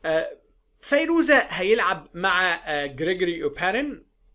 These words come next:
ولو تعادل فيروزة هيبقى معاه تمانية من حداشر.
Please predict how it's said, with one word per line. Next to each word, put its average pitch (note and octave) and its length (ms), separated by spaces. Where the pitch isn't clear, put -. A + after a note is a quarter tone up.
ولو G#3 840
تعادل F#3+ 680
فيروزة D#3+ 560
هيبقى D3 340
معاه C3+ 200
تمانية E3+ 460
من A3 140
حداشر. - 640